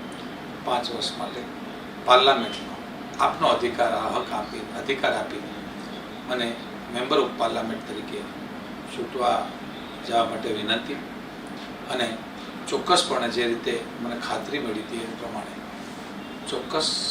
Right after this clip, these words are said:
લોકો સાથે છે, લોકોની સાથે હું છું. ત્યારે ચૂંટણીની જીત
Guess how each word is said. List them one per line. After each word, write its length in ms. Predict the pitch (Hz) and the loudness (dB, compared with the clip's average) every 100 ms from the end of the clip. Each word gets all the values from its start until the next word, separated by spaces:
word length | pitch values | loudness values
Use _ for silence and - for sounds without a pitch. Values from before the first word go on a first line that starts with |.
| - - - - - - - - - | 0 0 -4 -6 -8 -8 -8 -8 -4
લોકો 240 | - - | -2 0
સાથે 320 | - - - - | 2 2 2 2
છે, 160 | - - - - - - - - - - - | 2 -4 -6 -6 -4 -4 -6 -8 -8 -8 -2
લોકોની 340 | 120 117 135 - | 0 4 4 6
સાથે 300 | 131 127 135 | 4 4 2
હું 160 | 139 | 2
છું. 220 | - 143 | 0 0
ત્યારે 240 | 139 131 135 - - - - - - - - - - - - - - - - - - - - - - - - - - - - - | 8 8 8 2 -6 -6 -6 -6 -6 -4 -4 -6 -6 -6 -6 -6 -6 -6 -8 -8 -8 -8 -6 -6 -6 -6 -8 -8 -8 -8 -8 -4
ચૂંટણીની 440 | 160 185 175 175 | 4 8 10 10
જીત 300 | 165 156 151 | 12 10 10